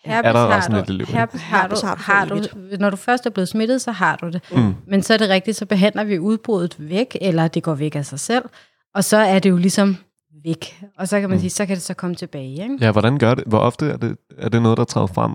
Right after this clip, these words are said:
Speaker 2: Altså, er det
Speaker 1: Det vil
Speaker 2: noget
Speaker 1: være forskelligt fra person til person.
Speaker 2: Ja.
Speaker 1: Der er nogen, der kan være uheldige, at de i den første stykke tid, efter de måske er blevet smittet første gang, har flere udbrud efter hinanden,
Speaker 2: Mm.
Speaker 1: og så er der nogen, der kun oplever det én gang.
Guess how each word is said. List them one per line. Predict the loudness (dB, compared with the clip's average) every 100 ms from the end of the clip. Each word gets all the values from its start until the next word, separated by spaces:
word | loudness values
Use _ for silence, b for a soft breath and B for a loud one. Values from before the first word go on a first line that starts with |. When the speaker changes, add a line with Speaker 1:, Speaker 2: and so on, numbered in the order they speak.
| -4
Speaker 2:
Altså, | -4 -2
er |
det | -4 -8 _ _ _ _ -2
Speaker 1:
Det | 2
vil | 4
Speaker 2:
noget | 4 4
Speaker 1:
være | 0
forskelligt | -2 -6 -4 -4 -4 -4
fra | -6 -6
person | -4 -6 -6 -8
til | -10
person. | -8 -2 0 0
Speaker 2:
Ja. | 0
Speaker 1:
Der | 0
er |
nogen, | 2 2 2
der | 0
kan | 0 0 0 -2 -4
være | 0 2
uheldige, | 4 2 0 -2
at | -2 0
de |
i | -2 0 2 4 2 b b _ -20
den | -6
første | -2 0 0
stykke | 0 0
tid, | 2 2
efter | 2 0 2
de | 4
måske | 2 0
er |
blevet | -2 -2
smittet | 0 -2 -2
første | -4 -4 -2
gang, | -2 -2
har | -4
flere | -4 0 2 4 2
udbrud | -2 -8 -6 -4 -2
efter | -2 -2
hinanden, | 0 0 0 -2 -4 B
Speaker 2:
Mm. | 0 2
Speaker 1:
og |
så | 0
er | 2
der | 4
nogen, | 4 4
der | 0
kun | 0 0 0
oplever | -2 -2 -2 -2
det | -2 -4
én | -4 -4
gang. | -6 -8